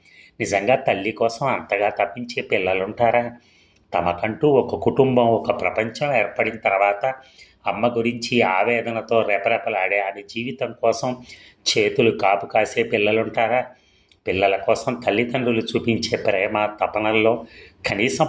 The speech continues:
పదో వంతైనా పిల్లలు వాళ్ళ పట్ల చూపించలేరా? భారంగా మరో అడుగు వేశాడు శాస్త్రి. నీళ్లు తొడల దాకా వచ్చాయి. చిన్నప్పుడు నీళ్లలో ఆడుతూ ఉంటే జలుబు చేస్తుందని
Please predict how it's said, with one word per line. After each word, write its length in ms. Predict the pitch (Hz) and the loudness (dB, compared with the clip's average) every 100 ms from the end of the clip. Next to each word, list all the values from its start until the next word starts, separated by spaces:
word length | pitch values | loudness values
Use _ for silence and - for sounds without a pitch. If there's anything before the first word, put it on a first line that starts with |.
| - | 2
పదో 220 | 98 107 | 2 4
వంతైనా 520 | 135 151 139 135 127 | 2 0 -2 -2 0
పిల్లలు 420 | 120 120 107 127 131 | -2 -2 0 2 4
వాళ్ళ 260 | 104 98 | 4 4
పట్ల 320 | 95 - - | 2 -2 -6
చూపించలేరా? 880 | 117 - 101 135 120 127 123 135 131 - _ _ _ _ - | -10 -8 -8 -6 -2 0 2 2 0 -4 _ _ _ _ -10
భారంగా 580 | - 87 95 95 98 101 | -2 0 2 0 0 2
మరో 320 | 101 98 104 | 2 2 2
అడుగు 280 | 107 101 110 | 2 2 2
వేశాడు 580 | 107 107 - 104 95 80 | 2 0 0 -2 -2 -8
శాస్త్రి. 580 | - 101 98 - 117 113 - _ _ _ _ _ _ _ - - - - - - | -4 0 0 -2 -10 -10 -14 _ _ _ _ _ _ _ -20 -20 -20 -20 -20 -2
నీళ్లు 520 | 143 131 139 147 107 87 | 2 2 2 2 2 2
తొడల 340 | 92 98 120 | 2 4 4
దాకా 340 | 113 110 - | 2 0 0
వచ్చాయి. 400 | 107 98 - 117 | -4 -6 -4 -4
చిన్నప్పుడు 760 | 101 - - - 101 101 - 117 | -4 -10 -16 -14 -4 -2 0 2
నీళ్లలో 560 | 107 104 107 104 104 101 | 2 0 0 0 2 4
ఆడుతూ 420 | 98 92 107 120 | 4 2 -2 -4
ఉంటే 400 | 104 90 107 107 | -4 -4 -4 -2
జలుబు 300 | 104 101 123 | -2 -2 -2
చేస్తుందని 840 | - 131 113 - 107 101 113 113 | -4 -4 -4 -4 -2 2 2 0